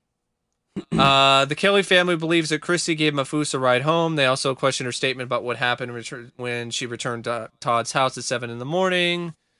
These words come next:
Uh, the sheriff also, uh, is puzzled about that. Uh, we've asked Christy for a polygraph examination, the sheriff, uh, is quoted, and she has refused to do that.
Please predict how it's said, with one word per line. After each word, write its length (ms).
Uh, 120
the 100
sheriff 500
also, 800
uh, 480
is 140
puzzled 400
about 340
that. 600
Uh, 240
we've 160
asked 240
Christy 300
for 160
a 60
polygraph 500
examination, 680
the 80
sheriff, 520
uh, 300
is 80
quoted, 480
and 180
she 240
has 220
refused 360
to 60
do 220
that. 540